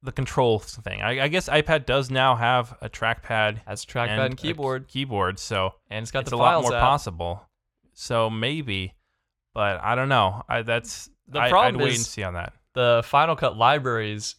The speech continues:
Speaker 2: get huge in size
Speaker 1: Yeah.
Speaker 2: with all the rendering that happens. So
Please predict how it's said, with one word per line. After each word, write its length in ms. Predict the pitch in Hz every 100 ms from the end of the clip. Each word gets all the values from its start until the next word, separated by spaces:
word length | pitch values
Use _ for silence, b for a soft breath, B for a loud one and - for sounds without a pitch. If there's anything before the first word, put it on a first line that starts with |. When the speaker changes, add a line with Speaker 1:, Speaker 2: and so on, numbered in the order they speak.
| _ _ 113
Speaker 2:
get 160 | 123
huge 840 | - - 208 247 233 160 110 107 -
in 160 | 131
size 420 | 127 147 147 110 92
Speaker 1:
Yeah. 60 |
Speaker 2:
with 100 | 87
all 80 | 131
the 100 | 117
rendering 380 | 113 143 143 117
that 120 | 101
happens. 440 | 104 - - 95 -
So 340 | 120 110 104